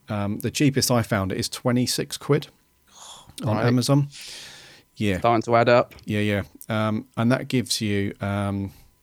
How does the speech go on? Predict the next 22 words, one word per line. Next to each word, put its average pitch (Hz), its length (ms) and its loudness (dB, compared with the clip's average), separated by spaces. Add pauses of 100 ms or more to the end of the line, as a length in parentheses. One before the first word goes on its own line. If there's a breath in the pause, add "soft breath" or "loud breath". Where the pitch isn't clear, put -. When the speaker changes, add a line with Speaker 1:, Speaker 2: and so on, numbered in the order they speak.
(560 soft breath)
Speaker 1:
let's 107 120 -8
have 101 100 -6
a 98 40 -8
look. 101 80 -10
So 123 80 -2
it 110 40 -4
gives 139 140 2
you 131 80 4
the 113 100 2
Doctor 113 320 0
him-, 117 160 -2
himself, 110 480 -2
the 107 140 0
little 104 180 0
figure. 104 360 -4 (640 loud breath)
Um, 95 260 -2
it 113 60 -4
gives 110 200 -4
you 113 100 0
the 101 100 -2
tardis. 120 640 -2 (1300 loud breath)
Um, 104 480 -2